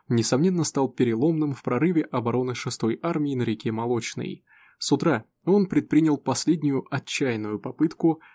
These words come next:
закрыть образовавшийся прорыв и создал критическую обстановку для советской подвижной группы в районе Чехоград. Здесь образовались ворота шириной десять-двенадцать километров, в которые ночью прошли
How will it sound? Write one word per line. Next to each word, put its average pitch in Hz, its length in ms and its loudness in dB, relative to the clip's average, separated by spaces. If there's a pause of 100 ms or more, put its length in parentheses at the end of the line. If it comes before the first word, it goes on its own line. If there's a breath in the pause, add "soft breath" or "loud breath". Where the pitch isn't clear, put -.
закрыть 127 420 0
образовавшийся 123 720 -2
прорыв 120 540 -4 (300 soft breath)
и 220 160 2
создал 160 420 2
критическую 127 640 -4
обстановку 156 560 0
для 135 160 0
советской 127 480 -2
подвижной 110 500 -4
группы 151 360 0
в 123 60 -4
районе 113 360 0
Чехоград. 113 720 -6 (560 soft breath)
Здесь 160 300 2
образовались 147 720 0
ворота 160 420 2
шириной 147 480 0 (160)
десять-двенадцать 123 840 0
километров, 120 560 -2 (280 soft breath)
в - 80 -20
которые 202 380 6
ночью 139 380 2
прошли 156 520 0